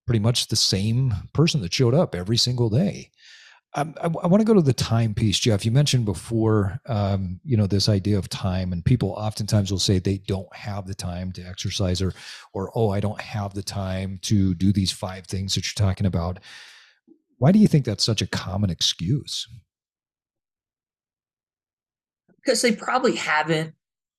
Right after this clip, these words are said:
Speaker 2: achieved that. They, they haven't been able to, to really manage their time, or time management hasn't been a strong set. And so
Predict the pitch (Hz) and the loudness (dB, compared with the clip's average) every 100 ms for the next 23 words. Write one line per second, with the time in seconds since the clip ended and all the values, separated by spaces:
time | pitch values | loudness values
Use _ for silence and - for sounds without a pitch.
0 | - 113 - - 147 117 98 85 - - | -14 -10 -6 -4 -2 -2 -2 -2 -6 -12
1 | - 113 110 123 117 135 151 123 135 123 | -2 -2 0 -2 0 0 -2 0 -2 0
2 | 120 123 123 113 107 123 113 113 113 117 | -2 0 2 0 -2 0 0 0 -4 -2
3 | 127 110 104 92 98 110 123 - 127 123 | -2 -2 -4 -6 -6 -8 -8 -4 -4 -4
4 | - 117 120 120 113 101 92 - 117 110 | -4 -4 -4 -6 -6 -8 -6 -6 -4 -2
5 | 113 110 113 107 110 107 110 113 104 - | -2 -4 -6 -6 -4 -2 -2 -2 -4 -6
6 | 113 107 113 - 117 107 113 110 104 - | -4 -4 -2 -4 -4 -6 -10 -10 -8 -2
7 | 113 104 | 0 -2